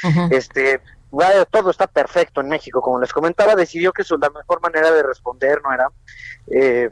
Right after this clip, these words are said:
Speaker 2: tomar en cuenta estas recomendaciones, etcétera, sino burlarse. Eh, y eso me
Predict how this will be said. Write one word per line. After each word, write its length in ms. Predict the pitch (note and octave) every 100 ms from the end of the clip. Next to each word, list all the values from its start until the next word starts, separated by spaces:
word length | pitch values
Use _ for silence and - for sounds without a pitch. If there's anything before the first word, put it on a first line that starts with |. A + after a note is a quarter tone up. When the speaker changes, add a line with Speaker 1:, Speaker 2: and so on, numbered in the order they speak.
| - - -
Speaker 2:
tomar 300 | C#3+ D#3+ D#3
en 120 | D#3+
cuenta 260 | D#3+ D#3
estas 200 | D3+ D3
recomendaciones, 800 | B2+ B2 B2+ C3 C#3 A#3 A#3+ A#3
etcétera, 460 | F3+ - F#3+ F3+ F#3
sino 260 | - - -
burlarse. 720 | - - - - - - - - - - - -
Eh, 420 | C#3+ D#3 E3 E3+ D3
y 120 | A3+
eso 180 | B3+ D4
me 140 | C#4